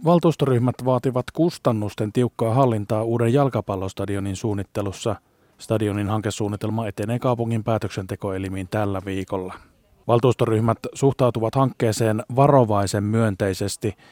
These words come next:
Kaupungin osuus kahdeksantuhannen katsojan areenan rakentamisesta olisi kolmetoista miljoonaa euroa.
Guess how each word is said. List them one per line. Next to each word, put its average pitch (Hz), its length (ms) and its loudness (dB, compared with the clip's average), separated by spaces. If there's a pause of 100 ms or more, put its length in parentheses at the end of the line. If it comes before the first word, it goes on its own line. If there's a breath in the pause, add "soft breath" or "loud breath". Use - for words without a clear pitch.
(480 loud breath)
Kaupungin 98 480 -4
osuus 113 460 0
kahdeksantuhannen 113 840 0
katsojan 117 540 0
areenan 113 420 0
rakentamisesta 110 760 -2
olisi 95 280 -4
kolmetoista 95 640 -2
miljoonaa 92 580 -8
euroa. 98 480 -6